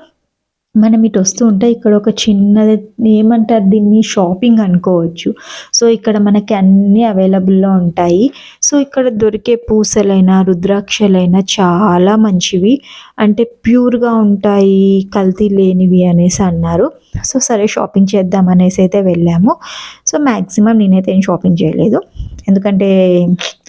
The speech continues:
నాకేమీ నచ్చలేదు. ఇక్కడ చూస్తున్నారా? So, ఇక్కడ వినాయకుని గురించి స్వామి చెప్తున్నారనమాట.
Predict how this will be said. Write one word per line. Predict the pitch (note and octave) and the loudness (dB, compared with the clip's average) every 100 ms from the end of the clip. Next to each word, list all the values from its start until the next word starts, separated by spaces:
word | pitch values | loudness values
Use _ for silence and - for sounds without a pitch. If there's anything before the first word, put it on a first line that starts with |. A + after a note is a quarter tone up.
| - - - | -20 -20 -10
నాకేమీ | A3+ G#3 G#3 G3 A#3 | -4 -2 0 2 2
నచ్చలేదు. | G#3+ F3 - G#3+ G3+ F3+ F3 D4 - - - _ - | 0 -2 -2 0 0 0 0 -4 -6 -20 -20 _ -8
ఇక్కడ | G#3 A#3 | -4 -4
చూస్తున్నారా? | - A#3 - G#3+ F#3+ F#3+ B3 B3+ - - - | 0 -2 -2 -2 0 2 0 -4 -12 -20 -8
So, | - | -2
ఇక్కడ | A3 A3 G#3+ | -2 0 0
వినాయకుని | G#3 G3+ G3+ G#3 G3+ G#3+ | 2 0 0 -2 -2 -4
గురించి | G3 F#3+ G3 F#3 B3+ | 0 0 2 0 0
స్వామి | C4+ A3 F3+ F3+ | -2 -2 0 0
చెప్తున్నారనమాట. | G3 G3 F#3 - F3+ F3+ F3 E3+ E3+ E3+ | 2 -2 -4 -4 0 0 0 2 2 2